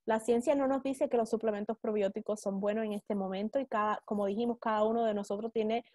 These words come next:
una microbiota completamente diferente. So, esa, esa huella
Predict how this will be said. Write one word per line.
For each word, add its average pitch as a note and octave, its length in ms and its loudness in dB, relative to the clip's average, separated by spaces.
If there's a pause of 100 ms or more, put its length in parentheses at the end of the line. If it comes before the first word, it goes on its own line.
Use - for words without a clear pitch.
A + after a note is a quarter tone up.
una A#3 180 4
microbiota A3+ 600 2
completamente G#3+ 720 2
diferente. G#3 640 0
So, G3 360 -2
esa, C4 460 2 (380)
esa B3+ 680 6
huella C4+ 640 4